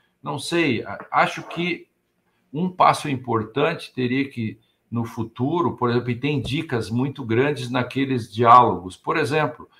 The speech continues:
a Petrobras era vítima. A Petrobras era vítima e, como vítima, ela jamais poderia ter sido condenada a pagamentos.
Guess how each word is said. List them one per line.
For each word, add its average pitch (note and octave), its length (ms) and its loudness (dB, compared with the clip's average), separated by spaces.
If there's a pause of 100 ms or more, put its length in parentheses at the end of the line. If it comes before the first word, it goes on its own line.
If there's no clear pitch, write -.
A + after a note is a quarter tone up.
(140)
a A#2+ 120 4
Petrobras C#3 840 6
era D3 240 4
vítima. G2+ 720 -4 (880)
A A2+ 100 -4
Petrobras C3 600 0
era C3+ 180 2
vítima G2+ 840 -6
e, B2+ 100 -8
como C#3 340 -2
vítima, A2 680 -4 (960)
ela D#3 200 -2
jamais D3 500 4
poderia C3+ 600 -2
ter C#3+ 420 0 (400)
sido C#3+ 400 -6
condenada C3 760 4
a C3 40 4
pagamentos. C3 1080 0